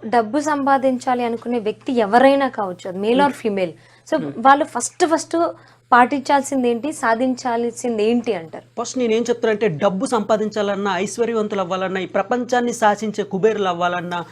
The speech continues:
Speaker 2: ఫస్ట్ నిన్ను నువ్వు జయించాలి. శత్రువు ఎక్కడో లేదండి, మీ ఎదురుగా లేదు, మీ పక్కన లేడు, ఎక్కడ అవుట్ అబ్రాడ్లో కూడా లేదు. శత్రువు మనలోనే ఉంది, మన అంతరాత్మ, మన మనసు. మనసు మన మాట విందండి, కానీ అంతరాత్మ మన మాట వింటది. మనసు, మనసు మనం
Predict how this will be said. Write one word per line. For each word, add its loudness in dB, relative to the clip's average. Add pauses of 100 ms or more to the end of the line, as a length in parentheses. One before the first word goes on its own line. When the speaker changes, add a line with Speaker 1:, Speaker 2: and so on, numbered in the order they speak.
(200)
Speaker 2:
ఫస్ట్ -8
నిన్ను 0
నువ్వు 0
జయించాలి. -2 (200)
శత్రువు 0
ఎక్కడో 4
లేదండి, 6
మీ -2
ఎదురుగా 4
లేదు, 6
మీ 0
పక్కన 0
లేడు, 2
ఎక్కడ 0
అవుట్ 2 (300)
అబ్రాడ్లో 4
కూడా 4
లేదు. -2
శత్రువు 0
మనలోనే 4
ఉంది, -2 (180)
మన -4
అంతరాత్మ, -2 (140)
మన -4
మనసు. -6 (240)
మనసు -2
మన -4
మాట -2
విందండి, -4 (460)
కానీ 0 (340)
అంతరాత్మ 0
మన 0
మాట 0
వింటది. -4
మనసు, -2
మనసు -2
మనం -2